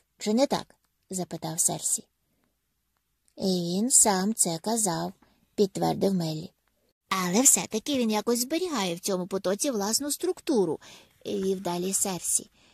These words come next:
"Інакше не зміг би відновитися. Тепер ми запустимо перший дезорганізатор".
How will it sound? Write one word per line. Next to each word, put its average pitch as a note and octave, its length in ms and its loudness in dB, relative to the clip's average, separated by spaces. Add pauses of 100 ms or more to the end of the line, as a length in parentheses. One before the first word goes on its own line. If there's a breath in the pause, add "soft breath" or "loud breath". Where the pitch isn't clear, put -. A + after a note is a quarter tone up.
(240 soft breath)
"Інакше F#3+ 800 -2
не F3+ 180 0
зміг F#3 240 -2
би A3+ 140 2
відновитися. C#4 720 0 (540)
Тепер D3+ 500 0 (120)
ми A#3+ 180 0
запустимо A3+ 580 0 (140)
перший A#3+ 560 0
дезорганізатор". G3+ 1200 -2